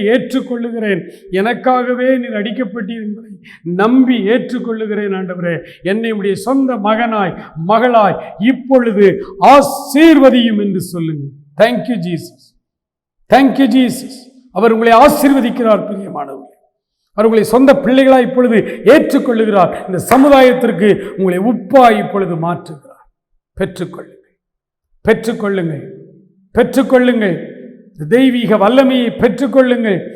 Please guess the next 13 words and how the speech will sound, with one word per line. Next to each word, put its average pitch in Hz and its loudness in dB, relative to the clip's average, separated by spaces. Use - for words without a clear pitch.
ஆண்டவருடைய 226 2
வல்லமை 240 2
உங்களை 220 -4
தொடுகிறது. 247 2
நான் 190 -2
விசுவாசத்தோடு 247 0
ஜெபிக்கிறேன். 214 -8
அவர் 262 6
உங்களை 247 2
தொடுகிறார் 262 4
இப்பொழுது. 208 -4
பெற்றுக்கொள். 240 -2
அவருக்காக 180 -2